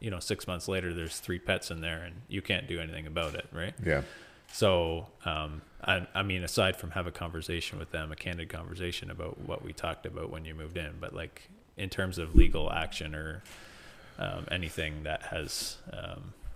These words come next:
Speaker 1: an impact <laughs> on them changing their behavior, like, there's nothing you can do,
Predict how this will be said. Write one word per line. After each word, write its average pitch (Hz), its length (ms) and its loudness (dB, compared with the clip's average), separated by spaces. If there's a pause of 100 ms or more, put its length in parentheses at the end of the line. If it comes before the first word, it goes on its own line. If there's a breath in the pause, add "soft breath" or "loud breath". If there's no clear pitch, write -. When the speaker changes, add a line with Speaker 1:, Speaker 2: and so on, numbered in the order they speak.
(120)
Speaker 1:
an 87 120 -4
impact 82 560 -2 (160)
<laughs> - 160 12
on 104 240 4
them 107 240 4
changing 117 320 6
their 110 100 8
behavior, 107 500 8
like, 98 360 -2
there's 104 180 0
nothing 90 280 -2
you 82 80 -10
can 85 160 -8
do, 82 100 -6